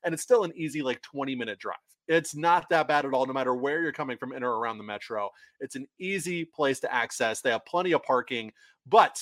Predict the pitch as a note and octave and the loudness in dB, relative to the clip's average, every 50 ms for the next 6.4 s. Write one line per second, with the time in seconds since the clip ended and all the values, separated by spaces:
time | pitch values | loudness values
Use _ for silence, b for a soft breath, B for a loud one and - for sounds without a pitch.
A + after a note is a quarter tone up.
0 | - - _ _ _ _ _ _ _ - C#3 C#3+ F#3 - B2+ C3+ D3 D3 C#3 G3 | -14 -14 _ _ _ _ _ _ _ -14 0 4 4 4 4 2 -4 2 4 6
1 | A3 A3 G3+ G#3 E3+ E3+ E3 D#3+ C#3+ C#3 C#3 C#3 C3 - - D3 C#3 C#3+ - C3+ | 6 6 4 4 4 4 4 4 2 -2 -2 -4 -4 -6 -6 -4 -4 -4 -4 -6
2 | A2 A#2+ C3 B2 - C#3 B2 A2 C3 A#2 A#2 A#2 - _ _ C#3+ C#3+ C#3+ C3 - | -2 -2 -2 0 0 -4 -4 -2 -2 -4 -4 -6 -10 _ _ -8 -8 -8 -8 -2
3 | - C3 B2 A#2+ A2 A2+ G#2+ G2 F2+ - _ - - - - _ _ _ _ _ | 0 0 0 0 0 -4 -6 -8 -8 -10 _ -20 -20 -20 -20 _ _ _ _ _
4 | _ _ _ _ _ _ - - - - D#3 E3 D#3+ - G#3+ B3 C#4+ - _ _ | _ _ _ _ _ _ -12 -4 2 4 4 4 4 4 2 2 2 -2 _ _
5 | _ _ _ - - F#3 F3+ A3+ F#3 E3 - G3 F3+ E3 - F#3 D3+ D#3 D#3 D3+ | _ _ _ -2 -2 0 2 2 0 0 2 2 2 2 2 -2 0 0 0 0
6 | - E3 D3+ C#3+ C3+ - - | 2 0 -2 -2 -4 -8 -12